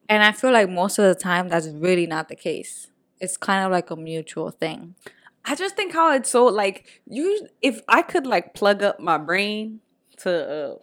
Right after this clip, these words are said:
Speaker 2: computer or a monitor, a T V, something,
Speaker 1: For what?
Speaker 2: just so, like, you could see the shit.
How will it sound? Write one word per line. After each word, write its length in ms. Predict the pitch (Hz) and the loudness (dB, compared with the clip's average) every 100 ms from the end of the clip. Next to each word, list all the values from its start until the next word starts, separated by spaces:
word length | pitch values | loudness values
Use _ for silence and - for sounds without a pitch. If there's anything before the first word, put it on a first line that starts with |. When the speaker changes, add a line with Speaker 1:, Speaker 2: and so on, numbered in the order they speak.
| - | -14
Speaker 2:
computer 640 | 160 - 226 233 233 214 | -14 -4 2 6 6 6
or 100 | 151 | 2
a 40 | |
monitor, 680 | 135 135 226 226 220 214 208 | 0 2 4 4 2 2 0
a 60 | 185 - | -2 -2
T 200 | 226 214 | -4 -2
V, 200 | 226 220 | -2 -2
something, 640 | - 233 247 262 262 254 - - | 0 0 2 2 2 0 -12 -4
Speaker 1:
For 100 | 190 | 0
what? 100 | 180 | 0
Speaker 2:
just 180 | 254 | 0
so, 140 | - 233 | 2 2
like, 480 | 214 196 180 170 - _ _ _ | 2 2 0 -2 -12 _ _ _
you 160 | 175 208 | -6 -4
could 220 | - 160 | -4 -6
see 240 | - 208 | -2 2
the 100 | 220 | 2
shit. 480 | 226 254 247 247 - | 4 6 6 6 -2